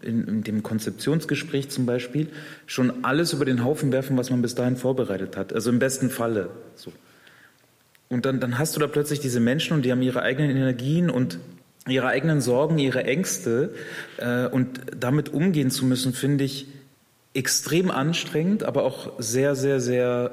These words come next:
ähm, herausfordernd und schön. Merke auch, dass das ein Stück, das ich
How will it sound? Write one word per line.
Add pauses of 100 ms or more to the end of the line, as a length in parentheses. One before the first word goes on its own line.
ähm,
herausfordernd
und
schön. (520)
Merke
auch,
dass
das
ein
Stück, (880)
das
ich